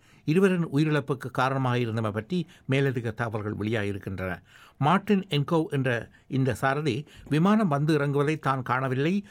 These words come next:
ஒலி தனக்கு கேட்கவும் இல்லை என்றும், விமான ஓடுபாதையில் தனது வண்டி ஓடிக்கொண்டிருப்பதை தான் உணரவும் இல்லை என்று கூறியிருக்கிறார். ரஷ்ய போலீசாரால் தடுத்து வைக்கப்பட்டுள்ள சாரதி மார்டின் என்கோ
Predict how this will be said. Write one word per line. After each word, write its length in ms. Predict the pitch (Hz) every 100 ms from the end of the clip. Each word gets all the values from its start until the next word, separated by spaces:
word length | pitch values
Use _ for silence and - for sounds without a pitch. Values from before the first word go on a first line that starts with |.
| - -
ஒலி 240 | 139 165
தனக்கு 280 | 151 147 107
கேட்கவும் 420 | 139 139 156 135
இல்லை 180 | 135 131
என்றும், 360 | 113 139 98 - - -
விமான 380 | 139 185 226 196
ஓடுபாதையில் 560 | 156 165 156 156 170
தனது 240 | 156 143 127
வண்டி 220 | 139 139
ஓடிக்கொண்டிருப்பதை 840 | 143 151 147 135 135 135 139 156 - -
தான் 280 | - 135 139 -
உணரவும் 420 | 139 196 185 151
இல்லை 180 | 123 123
என்று 200 | 113 -
கூறியிருக்கிறார். 680 | 123 107 107 - 98 85 _ _ - - -
ரஷ்ய 320 | 160 208 277
போலீசாரால் 520 | 220 202 156 160 147 139
தடுத்து 280 | 139 147
வைக்கப்பட்டுள்ள 580 | 147 139 139 127 139 123
சாரதி 380 | 107 120 131 139
மார்டின் 360 | 113 131 131 117
என்கோ 400 | 113 - 110